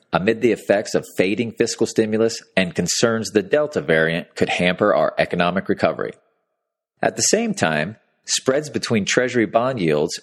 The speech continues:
and their riskier corporate siblings compressed to levels tighter than before the pandemic. Low yields, coupled with tight spreads, make bonds vulnerable to escalating interest rates.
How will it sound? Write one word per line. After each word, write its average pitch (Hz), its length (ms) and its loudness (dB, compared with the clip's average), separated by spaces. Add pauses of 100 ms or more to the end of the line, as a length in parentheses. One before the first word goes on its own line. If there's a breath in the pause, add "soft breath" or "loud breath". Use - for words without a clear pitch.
and 101 160 2
their 98 120 4
riskier 156 480 2
corporate - 380 -2
siblings 95 760 -2
compressed 143 440 -2
to 180 60 -2
levels 113 380 2
tighter 95 420 0
than 113 160 -6
before 82 340 0
the 78 100 0
pandemic. 117 640 -2 (960)
Low 110 200 4
yields, 123 680 0
coupled 110 300 2
with 82 160 -4
tight 139 300 0
spreads, 98 680 0 (100)
make 104 260 0
bonds 123 380 0
vulnerable 92 640 2
to - 140 -2
escalating 104 600 0
interest - 340 -4
rates. - 400 -4